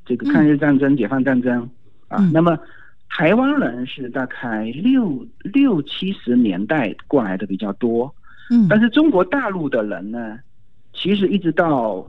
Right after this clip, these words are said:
Speaker 1: 改革开放之后，
Speaker 2: 嗯。
Speaker 1: 才过来，也就是说到了七，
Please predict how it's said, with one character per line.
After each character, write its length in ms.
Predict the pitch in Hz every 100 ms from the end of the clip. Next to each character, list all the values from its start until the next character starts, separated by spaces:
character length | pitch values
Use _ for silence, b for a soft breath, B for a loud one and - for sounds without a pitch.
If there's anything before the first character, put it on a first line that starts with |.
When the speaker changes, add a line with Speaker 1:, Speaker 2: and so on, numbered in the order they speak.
| - -
Speaker 1:
改 140 | 104
革 80 | 123
开 160 | 127 170
放 160 | 180 165
之 80 |
后， 280 | 165 220 - - - -
Speaker 2:
嗯。 220 | 214 175 127 -
Speaker 1:
才 320 | - 147 139 165
过 180 | 214 165
来， 120 | 131
也 160 | 143
就 120 | 143 214
是 120 | 208
说 180 | 214 214
到 340 | 214 208 170
了 260 | 147 131 120
七， 600 | - - 208 208 208